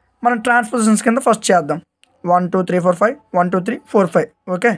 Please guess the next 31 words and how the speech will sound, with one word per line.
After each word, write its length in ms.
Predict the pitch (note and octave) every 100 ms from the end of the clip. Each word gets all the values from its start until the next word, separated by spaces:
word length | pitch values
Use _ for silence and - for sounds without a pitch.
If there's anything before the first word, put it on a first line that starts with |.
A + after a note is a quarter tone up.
| - _ _ _ _ -
ఫస్ట్ 200 | G3+ F#3+ G#3
బ్యాక్ 160 | G#3+ A3
నుంచి 140 | G#3+
రాయమని 240 | G#3 G#3+ G3+
చెప్పాను. 280 | G3+ D#3 D3 - F3
వన్ 140 | F3+ E3+
ఫైవ్, 180 | D#3+ C#3 _ _ _ _ F3+
వన్ 140 | F#3 G3
ఫోర్, 200 | E3 C#3+ _ _ _ F3+
వన్ 140 | G3 G3
త్రీ, 120 | F3 C#3+ - _ -
వన్ 140 | F#3+ D3+ -
టూ. 60 | _ _ _ _ _ _ _ E3
వన్ 120 | D#3+ F3+
ఫైవ్, 160 | A3 - _ _ G#3+
వన్ 120 | F3+ E3+
ఫోర్, 200 | F#3+ G#3 - _ -
వన్ 100 | E3+ E3+
త్రీ, 120 | F#3 G#3+ -
వన్ 120 | G3 E3+
టూ. 60 | -
ఓకేనా? 220 | F#3+ F#3+ D3 - _ _ _ G#3+
నెక్స్ట్ 180 | A3 A#3
వన్ 100 | A3+ A3+
టూ, 40 | F#3+
త్రీ 80 | D#3
ఇది. 80 | C3 - _ _ _ _ _ D#3+
వన్ 160 | F3+ G3 G#3+
త్రీ, 100 | C4+ - _ _ _ A#3
వన్ 140 | D#3+
టూ. 60 | -